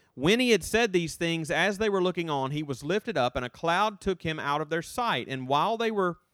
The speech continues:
gazing into heaven, as he went, behold, two men stood by them in white robes and said, 'Men of Galilee, why do you stand looking into heaven? This Jesus,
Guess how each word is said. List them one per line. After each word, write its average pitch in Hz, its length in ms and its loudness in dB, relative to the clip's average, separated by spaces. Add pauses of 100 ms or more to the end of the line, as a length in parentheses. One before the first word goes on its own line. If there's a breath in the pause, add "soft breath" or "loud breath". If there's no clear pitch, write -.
(480)
gazing 180 440 0
into 202 180 -2
heaven, 127 340 -2
as 170 300 -2
he 208 160 -4
went, 131 400 -2
behold, 147 340 -2
two 160 160 0
men 160 220 -4
stood 147 320 -4
by 151 240 2
them 123 160 -4
in 120 100 -6
white 135 260 0
robes 147 360 2
and 135 160 -8
said, 156 440 2 (440 soft breath)
'Men 156 180 0
of 208 120 0
Galilee, 175 440 2
why 151 300 4
do 214 80 -4
you 226 160 -4
stand 196 560 -2 (320)
looking 190 380 0
into 180 160 0
heaven? 147 360 0 (180)
This 151 420 -2
Jesus, 208 920 0